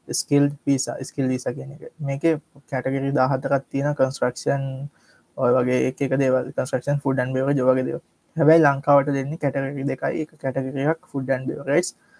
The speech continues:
අනිත් එක මේ තමයි, අ, කෙයාගේ සාත්තු සේවක. ඉතින් ඔය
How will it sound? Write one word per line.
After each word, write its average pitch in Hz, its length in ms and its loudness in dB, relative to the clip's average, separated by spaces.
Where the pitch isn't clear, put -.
අනිත් 135 260 -4
එක 143 120 0
මේ 131 400 -2
තමයි, 165 460 0
අ, 131 60 -20
කෙයාගේ 143 400 6
සාත්තු 151 320 4
සේවක. 135 320 4
ඉතින් 147 180 0
ඔය 139 220 4